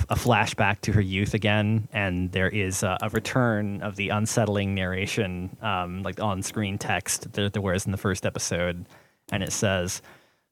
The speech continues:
"Fujiko Mine, rapture and despair, you are comprised of all these elements. Fujiko, I shall record all of you. Blood and tears and saliva, everything of the tale called Fujiko Mine.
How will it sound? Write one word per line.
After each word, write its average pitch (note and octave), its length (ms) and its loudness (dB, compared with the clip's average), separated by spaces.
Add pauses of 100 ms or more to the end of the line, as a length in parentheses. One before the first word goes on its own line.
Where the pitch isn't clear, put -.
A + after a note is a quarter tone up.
"Fujiko A#2+ 360 6
Mine, B2+ 720 6
rapture B2 500 4
and A#2 160 2
despair, B2+ 580 6
you G#2+ 200 2
are G#2 60 4
comprised A#2 640 2
of - 100 -2
all A#2 240 4
these A#2+ 220 2
elements. F2+ 640 -2 (140)
Fujiko, B2 720 4
I G#2+ 120 2
shall G2+ 220 0
record A#2 560 2
all G#2 300 4
of F#2 100 -4
you. F2 280 -2 (280)
Blood A#2+ 380 4
and A#2 260 4
tears G#2+ 460 2
and G#2 160 2
saliva, F2+ 680 2 (260)
everything B2+ 540 4
of G2 120 0
the A2 60 0
tale G#2 400 2
called F#2+ 260 0
Fujiko G#2+ 460 0
Mine. E2+ 460 -4